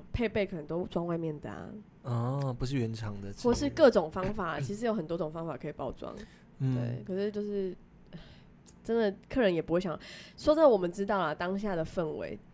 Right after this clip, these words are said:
Speaker 1: 讨论订单的氛围，
Speaker 2: 嗯。
Speaker 1: 你要下定就是那个感觉而已。
Speaker 2: 嗯，
Speaker 1: 他如果把
Speaker 2: 对。
Speaker 1: 气氛营造起来了，
Speaker 2: 他要签名，就是签下去了。
Speaker 1: 哎，就是签了，他，他，他真的不会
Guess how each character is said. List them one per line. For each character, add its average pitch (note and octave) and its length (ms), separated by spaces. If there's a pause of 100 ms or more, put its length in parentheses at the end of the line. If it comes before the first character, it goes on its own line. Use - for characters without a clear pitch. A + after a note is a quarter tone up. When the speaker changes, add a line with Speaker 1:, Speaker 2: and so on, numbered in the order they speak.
(120)
Speaker 1:
讨 D#3+ 200
论 G3+ 200
订 F#3+ 160
单 F3 100
的 D#3+ 80
氛 D#3+ 200
围， - 340
Speaker 2:
嗯。 C3 200
Speaker 1:
你 F3 60
要 G3 140
下 G3+ 240
定 F3+ 160
就 F3 100
是 F3 60
那 E3 220
个 - 300
感 D3 240
觉 G2+ 300
而 F#2 80
已。 G#2 140 (100)
Speaker 2:
嗯， C3+ 220
Speaker 1:
他 B3+ 120
如 D3 140
果 A#3+ 80
把 F#3 140
Speaker 2:
对。 - 220
Speaker 1:
气 - 180
氛 A#3 100
营 F3+ 180
造 F#3 140
起 F3+ 160
来 D#3 40
了， D#3+ 60
Speaker 2:
他 E3 40
要 E3 40
签 D3 220
名， A#2 360
就 C3+ 120
是 C3 120
签 - 200
下 F#3 60
去 E3+ 60
了。 - 40
Speaker 1:
哎， - 40
就 A3 80
是 A#3+ 120
签 G#3+ 260
了， F3+ 180
他， A3+ 200
他， A#3+ 180
他 A#3+ 120
真 A#3 140
的 G#3+ 80
不 F3+ 120
会 F#3 80